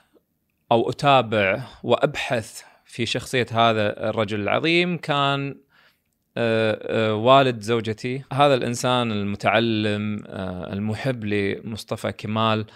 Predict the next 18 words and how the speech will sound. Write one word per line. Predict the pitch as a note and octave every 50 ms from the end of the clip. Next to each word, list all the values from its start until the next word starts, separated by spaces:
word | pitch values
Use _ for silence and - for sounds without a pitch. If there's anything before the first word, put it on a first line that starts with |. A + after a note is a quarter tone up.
| - - - _ _ _ -
آه، | A2+ A2+ A2 A2 G#2+ - - - - - - - - - - -
أعطاني | B2 - - E3 F3 F#3 F3+ D#3 C3+
فكرة | - F3+ E3 - D3+ C#3 B2+
مغ-، | B2 A#2+ B2 C#3 - -
مغايرة | B2+ B2 A2 C#3 D#3 F3 F3+ F3+ D#3 C3
تمامًا | - - B2+ C#3 D#3+ F#3 F#3 D#3+ C3+
ل-، | A#2 A2 A2+ A2+ A2+ A2+ A2 - - G#2+
ل-، | G#2+ G#2+ G#2+ A2 - - - D#2 A2
لما | A2+ A2 A#2+ A#2+ A#2+ B2+
يحدث | B2 - - - B2+ - A#2+
الآن | A#2 - B2 A#2 G#2+
في | - - A2 G#2
محيطنا | G2 G#2+ G2 F2+ A2+ G#2+ - A2 G#2
الخليجي، | G2+ - G#2+ G#2 G#2 G#2 G#2+ G#2+ G2
لأن | G2+ G#2 - G2+ G#2+ G#2+ G#2 G#2 G#2 G2+ G2+ G#2
حزب | - B2+ B2+ A#2+ A2+ A2
العدالة | A#2 A2+ G2 G#2 G2+ A#2 A2+ G#2+ G#2+ G#2+
والتنمية، | G#2 G#2+ - - - G2+ G2+ G#2 A2 G#2+ G2+ G2+ G#2 G2+ G2